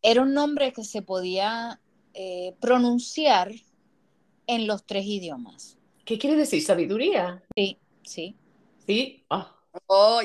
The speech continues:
Speaker 3: yo sabía.
Speaker 2: Bello, bello, bello.
Speaker 3: ¿Sabiduría?
Speaker 1: Y se puede, sí, y se puede pronunciar en los tres idiomas. Y entonces por eso era como que era el justo, era el, el justo, no había otro nombre.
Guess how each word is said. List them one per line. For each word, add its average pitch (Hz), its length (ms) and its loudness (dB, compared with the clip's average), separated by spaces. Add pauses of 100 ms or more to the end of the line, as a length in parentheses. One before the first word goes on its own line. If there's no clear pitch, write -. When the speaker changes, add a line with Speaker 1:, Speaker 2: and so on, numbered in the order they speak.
Speaker 3:
yo 196 120 -8
sabía. 160 320 -10
Speaker 2:
Bello, 170 440 0 (280)
bello, 165 540 0
bello. 165 600 -8
Speaker 3:
¿Sabiduría? - 300 -10 (600)
Speaker 1:
Y 247 200 2
se 214 180 2
puede, 208 360 0
sí, 180 420 -8
y 220 120 -6
se 208 160 -2
puede 196 300 0
pronunciar 254 540 -2
en 226 160 -4
los 175 140 -10
tres 220 220 -4
idiomas. 156 720 -10
Y 185 120 -10
entonces 175 340 -6 (160)
por 180 220 2
eso 208 600 -2 (880)
era 202 460 2 (140)
como 214 280 -2
que 202 240 -2
era 262 280 0 (100)
el 202 160 -4
justo, 170 680 -8
era 190 220 -6
el, 226 200 -10
el 180 160 -4
justo, 165 380 -12
no 160 120 -8
había 180 320 0
otro 180 240 -6
nombre. 156 320 -14